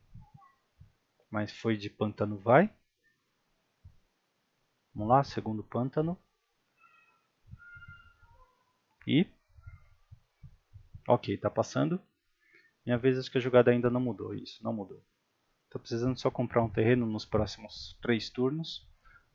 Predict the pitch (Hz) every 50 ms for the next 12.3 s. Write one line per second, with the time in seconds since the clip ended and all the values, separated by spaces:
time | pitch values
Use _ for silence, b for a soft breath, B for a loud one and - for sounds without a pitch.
0 | - - _ - 113 110 107 120 110 - - 113 110 110 107 113 113 107 110 107
1 | - - 113 135 139 - - - 139 - 123 123 131 131 127 120 - - 139 -
2 | - - - _ _ _ _ _ _ _ - - - - - - _ - - -
3 | - - - - - - - - 156 - - 156 139 131 127 151 190 - - 139
4 | 117 127 139 160 - - 139 131 - - 117 107 107 107 120 139 143 147 143 -
5 | - - - - 131 117 110 107 - 113 110 110 110 - - - 113 110 107 -
6 | - 127 131 151 - - 110 113 - - - - - - - - - 107 110 -
7 | - 120 139 - - - - - 113 - - 107 110 - 113 113 113 120 120 120
8 | 131 139 - 135 127 - 131 123 - 127 113 95 92 95 98 - _ _ b b
9 | b b b b b b b b _ _ - 123 127 120 120 123 123 117 - 117
10 | 113 110 113 - - - 117 104 98 104 101 95 - - 120 120 127 123 - -
11 | _ _ _ _ _ _ _ _ _ - 104 95 - - - 104 104 - - -
12 | 131 135 131 120 101